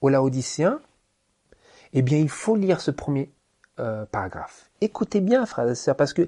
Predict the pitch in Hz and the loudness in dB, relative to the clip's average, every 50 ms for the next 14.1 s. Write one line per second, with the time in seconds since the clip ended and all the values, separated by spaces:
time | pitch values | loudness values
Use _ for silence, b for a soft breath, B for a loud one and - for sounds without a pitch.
0 | B B B B B B B - 143 139 - 196 190 - 208 185 165 160 151 147 | B B B B B B B -2 -2 -2 -2 -2 2 2 2 4 4 2 2 2
1 | 139 180 208 233 214 151 - - 196 180 - - 165 156 143 - 160 - - _ | 4 2 2 2 2 0 0 -2 -4 -4 -4 -4 -6 -6 -6 -6 -10 -12 -12 _
2 | _ _ _ _ B B B B B B B B - 135 - 196 185 - 190 170 | _ _ _ _ B B B B B B B B -2 0 0 2 4 4 4 2
3 | - - 175 160 156 147 - 185 165 - 160 156 151 - - - - _ _ _ | 2 2 4 4 4 4 4 2 2 4 2 2 4 4 2 2 2 _ _ _
4 | _ b b b b b b - 143 139 135 131 151 156 156 170 196 226 240 226 | _ b b b b b b -2 0 0 2 4 6 6 8 8 8 6 6 2
5 | - - 202 180 175 - - - - 247 269 233 170 165 147 147 151 160 156 143 | 2 2 2 2 2 0 -2 -2 -2 0 0 0 2 2 2 2 4 4 4 4
6 | 131 - 117 101 117 143 175 214 233 214 - - - - - 269 254 226 185 175 | 4 0 -2 -2 0 4 6 6 6 6 4 -2 -8 -4 -2 0 0 2 2 2
7 | 165 - 165 160 156 160 160 165 151 - 175 160 160 151 - - 147 151 190 233 | 2 2 0 0 2 2 2 2 2 0 -2 -2 -2 -2 -2 0 0 0 0 0
8 | - - - - 143 147 139 127 - - - 143 127 113 139 180 185 165 143 123 | -2 -6 -2 0 2 2 2 0 -2 -2 0 0 0 0 2 2 2 2 2 0
9 | - - 185 196 190 B B B B - 135 127 127 123 123 123 110 104 123 120 | -2 -4 -4 -4 -6 B B B B -4 -2 0 0 0 0 0 0 -2 -2 -2
10 | - 185 196 196 160 117 104 123 120 - - - 143 143 139 - - 110 104 95 | 0 -2 -2 -2 -4 -4 -4 -4 -4 -4 -6 -6 -6 -6 -8 -8 -10 -10 -10 -10
11 | - - - - _ _ _ _ _ _ _ _ _ _ _ _ _ _ _ _ | -12 -16 -20 -20 _ _ _ _ _ _ _ _ _ _ _ _ _ _ _ _
12 | _ _ _ _ _ b b b b b b b b b _ - 143 131 - - | _ _ _ _ _ b b b b b b b b b _ -2 -2 -2 -2 -6
13 | - - - 151 143 147 B B B B B _ _ - 247 247 247 - - 156 | -8 -2 0 2 2 2 B B B B B _ _ 0 0 0 0 -2 0 0
14 | 135 131 | 0 0